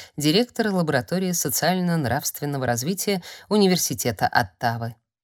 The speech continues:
Даже просто называя и описывая чувства, вы развиваете положительные черты характера ребёнка. Не так давно, сидя за обедом, мы с детьми пытались вспомнить и назвать как можно больше чувств, которые могут испытывать люди,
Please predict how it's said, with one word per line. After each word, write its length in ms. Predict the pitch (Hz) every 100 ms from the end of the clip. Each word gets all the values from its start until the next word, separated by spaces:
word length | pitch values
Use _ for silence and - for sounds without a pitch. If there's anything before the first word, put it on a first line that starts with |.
| _ -
Даже 320 | 196 233 214
просто 440 | 185 233 233 - 208
называя 920 | 208 185 190 143 165 185 151 120 107
и 160 | 143
описывая 720 | 151 135 - 196 - 135 123 110
чувства, 540 | - 226 - 147 135 - - -
вы 160 | 185 208
развиваете 640 | 190 185 170 190 196 -
положительные 760 | 180 180 175 190 - 175 170 165
черты 320 | - 156 170
характера 540 | - 143 127 - 131
ребёнка. 640 | 131 127 120 117 - 117 - _ _ _ _ _ _
Не 120 | 190
так 200 | 180 190
давно, 320 | 180 175 214 196
сидя 320 | - 131 123
за 140 | 127
обедом, 360 | 127 170 156 147 - - - -
мы 160 | 240
с 60 | 220
детьми 500 | 214 185 247 285 269
пытались 640 | - 208 247 277 254 -
вспомнить 640 | - - - 262 226 185 185
и 80 |
назвать 480 | 180 160 151 233 254
как 220 | - 254
можно 280 | 226 226 202
больше 360 | 185 196 - 170
чувств, 560 | - 98 92 - -
которые 420 | - 123 139 127 131
могут 340 | 131 190 196
испытывать 600 | 175 - 143 139 139 -
люди, 360 | 139 131 123